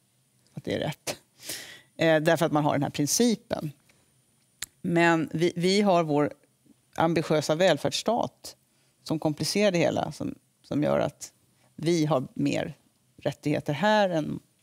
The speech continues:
Eh, och den har ju vi ordnat åt oss. Men den, den gör att man inte kan ha... Man kan inte ha, få allt på en gång. Så då ska man behöva diskutera den spänningen där, kan man till att börja med.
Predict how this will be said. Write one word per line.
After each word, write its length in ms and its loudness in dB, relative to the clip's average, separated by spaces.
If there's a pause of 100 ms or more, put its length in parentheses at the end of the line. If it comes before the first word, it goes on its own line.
(800)
Eh, 280 -2
och 80 -4
den 140 4
har 80 6
ju 40 4
vi 160 2
ordnat 400 2
åt 140 0
oss. 420 -2 (220)
Men 160 0
den, 300 2 (1040)
den 320 4
gör 220 6
att 140 4
man 100 4
inte 200 -2
kan 180 0
ha... 340 0 (1700)
Man 100 -2
kan 100 -2
inte 120 0
ha, 360 4 (180)
få 200 4
allt 280 2
på 80 2
en 160 2
gång. 440 -4
Så 140 -10
då 60 -2
ska 180 -4
man 80 0
behöva 180 -2
diskutera 680 -2
den 200 -2
spänningen 800 -2
där, 80 -8
kan 160 -6
man 140 -2
till 160 0
att 60 0
börja 300 4
med. 200 -6